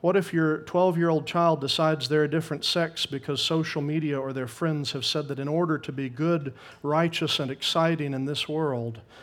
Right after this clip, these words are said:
you must identify as some part of the L G B T Q plus revolution? You see, the revolution won't be satisfied if you remain silent. What they will demand of you is that if you,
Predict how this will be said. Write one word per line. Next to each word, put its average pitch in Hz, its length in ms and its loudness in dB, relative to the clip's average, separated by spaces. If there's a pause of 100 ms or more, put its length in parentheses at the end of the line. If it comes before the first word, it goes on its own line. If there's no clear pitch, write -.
(120)
you 151 120 -2
must 156 240 0
identify 143 600 0
as 127 100 -2
some 147 240 -2
part 147 240 0
of 131 100 -2
the 131 120 -2
L 139 160 0
G 127 120 -6
B 135 220 -6
T 139 180 -6
Q 143 240 -8
plus 135 360 -6
revolution? 135 800 -4 (960)
You 143 40 -6
see, 170 140 0
the 151 100 0
revolution 170 840 2
won't 165 220 2
be 151 120 -2
satisfied 143 800 0
if 117 120 -10
you 139 80 -6
remain 131 400 -4
silent. 123 680 -4 (600)
What 160 140 0
they 170 140 4
will 156 160 2
demand 160 520 2
of 139 120 0
you 143 160 -2
is 123 140 -2
that 143 120 -2
if 143 160 -4
you, 165 140 0